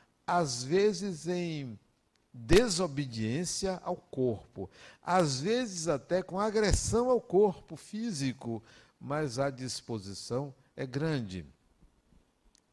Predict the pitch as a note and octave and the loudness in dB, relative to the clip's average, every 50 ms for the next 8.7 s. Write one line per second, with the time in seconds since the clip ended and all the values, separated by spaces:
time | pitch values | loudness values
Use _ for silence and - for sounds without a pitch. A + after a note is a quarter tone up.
0 | _ - - G#2 G#2 G2 - C#3+ C3+ - - - D3 C#3+ D3 D3 D3 D3 - - | _ -4 -2 -2 -2 -4 -4 -4 -2 -2 -2 -2 -2 0 0 0 0 -2 -2 -6
1 | - - _ _ _ _ _ _ _ _ _ _ _ - C#3 C#3+ C3+ D3 D3+ D#3 | -10 -14 _ _ _ _ _ _ _ _ _ _ _ 4 6 6 6 6 4 2
2 | C#3 - - B2+ B2+ B2+ B2+ B2 A2 F#2+ G#2 A2+ A2+ A#2 A#2+ A#2+ A2+ A2 A#2 A2+ | 2 2 4 4 4 4 2 -2 -2 -2 0 2 4 4 2 2 0 -4 -4 -4
3 | - - - - A#2 G#2+ F#2+ A2+ G#2+ - - - C3+ C#3 C3+ B2 A2 G#2 _ _ | -4 -4 -4 -4 -4 -4 -4 -6 -8 -8 -6 -4 -4 -4 -6 -8 -12 -16 _ _
4 | _ _ _ _ _ _ _ _ _ _ _ _ _ _ _ _ _ _ _ _ | _ _ _ _ _ _ _ _ _ _ _ _ _ _ _ _ _ _ _ _
5 | _ _ _ _ _ _ _ _ _ _ _ _ _ _ _ _ _ _ _ _ | _ _ _ _ _ _ _ _ _ _ _ _ _ _ _ _ _ _ _ _
6 | _ _ _ _ _ _ _ _ _ _ _ _ - - - F#3 D#3 F3+ E3+ D3+ | _ _ _ _ _ _ _ _ _ _ _ _ 6 8 8 10 10 10 8 6
7 | C#3+ D3 D#3+ F3 F3+ F3 F3 D#3+ D3 C#3 C3 A#2+ G#2+ - C3+ C3+ B2 A#2+ A2+ G#2 | 4 2 4 4 6 6 6 6 4 4 2 0 0 0 2 2 2 2 2 2
8 | - - - - - D3 D3 C#3+ C#3 B2+ A#2 G#2 F#2 F2 | 2 2 2 0 0 0 2 2 2 2 0 -2 -4 -8